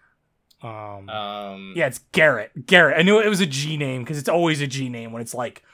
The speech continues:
Speaker 1: gruff fantasy man. 'Cause you're just, you're just trying to find a name that isn't Guts.
Speaker 2: Well,
Speaker 1: That's always what you're doing.
Speaker 2: Well, and he's on Team Good Guy because he ultimately decided.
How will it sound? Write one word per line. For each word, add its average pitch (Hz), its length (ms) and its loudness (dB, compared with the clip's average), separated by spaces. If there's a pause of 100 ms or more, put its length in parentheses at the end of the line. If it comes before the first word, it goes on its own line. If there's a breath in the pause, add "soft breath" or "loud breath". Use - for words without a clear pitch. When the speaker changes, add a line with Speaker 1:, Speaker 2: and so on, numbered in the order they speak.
(280 soft breath)
Speaker 1:
gruff 131 460 2
fantasy 135 720 -6
man. 147 440 -4 (520)
'Cause 160 180 -2
you're 160 100 0
just, - 280 -4 (360 soft breath)
you're 175 160 0
just 196 220 2
trying 151 460 2
to 151 80 0
find 160 200 0
a 156 60 -2
name 147 240 -2
that 139 80 -2
isn't 123 380 -8
Guts. 120 360 -6
Speaker 2:
Well, 151 200 -2
Speaker 1:
That's 120 220 -12
always 123 420 -4
what 135 100 -10
you're 113 100 -12
doing. 110 440 -8
Speaker 2:
Well, 165 220 2
and 175 140 -4
he's 165 140 -6
on 170 180 0
Team 175 260 -2
Good 170 220 -2
Guy 135 140 2
because 139 380 -4
he 151 180 -4
ultimately 139 540 -2
decided. 98 560 -8